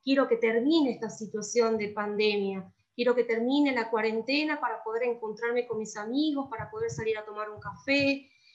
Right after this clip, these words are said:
para poder volver a los talleres de Neurogym o para poder volver a los espacios del grupo de apoyo". Y eso va acompañado de esta situación de incertidumbre,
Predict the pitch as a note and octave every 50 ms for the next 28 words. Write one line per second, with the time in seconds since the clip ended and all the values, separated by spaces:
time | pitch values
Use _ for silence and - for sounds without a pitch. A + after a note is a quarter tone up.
0 | _ _ _ _ _ A#3 A#3 A3+ A3+ A3+ A#3+ B3+ C#4 C#4 C4 A#3+ A#3+ C4 D4 C#4+
1 | C4+ A#3+ G#3 - - G#3+ G3+ - A#3 A3+ A#3+ A3 A3 G#3 G#3 G#3 G3+ G3+ G#3 G#3
2 | G3 - - D#4 D4 C#4+ D4 C#4+ C#4+ - _ _ _ _ _ C4+ D4+ D#4 - C4+
3 | B3+ A3+ A3 A3 G#3+ A#3+ B3 B3+ B3+ A#3+ A3+ G#3 A#3+ A#3+ B3 C4+ B3 A3+ - -
4 | A3+ G3+ - - A3 A3 - - A3+ G#3+ G#3 G3 G#3 G#3+ G#3 G#3+ G#3+ G#3 G#3 G3
5 | F#3+ - G#3 G3+ G3+ G3 - - G3+ F#3+ _ _ _ _ _ _ _ _ _ _
6 | _ - - - _ _ B3+ B3+ C4+ C4 D4 C#4 C4 B3+ B3+ C4+ C#4+ C4+ B3+ B3+
7 | B3 B3+ C4+ C4+ D4+ E4+ D#4+ C4 A#3+ - B3+ A#3 - A#3 - - G#3 G#3+ - B3
8 | B3+ B3 A#3 A3+ A3 - A3+ A3 A3+ B3+ C4 C4 E4+ D#4+ C4+ A3+ G3+ G3 F#3+ F#3
9 | -